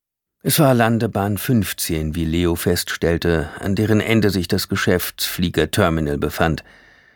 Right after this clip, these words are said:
Bis dahin rollten sie höchstens noch eine oder zwei Minuten.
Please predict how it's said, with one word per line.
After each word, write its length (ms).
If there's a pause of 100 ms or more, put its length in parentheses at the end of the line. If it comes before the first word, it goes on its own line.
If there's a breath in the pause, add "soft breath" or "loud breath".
(360 soft breath)
Bis 160
dahin 400
rollten 420
sie 180
höchstens 420
noch 180
eine 380
oder 240
zwei 240
Minuten. 560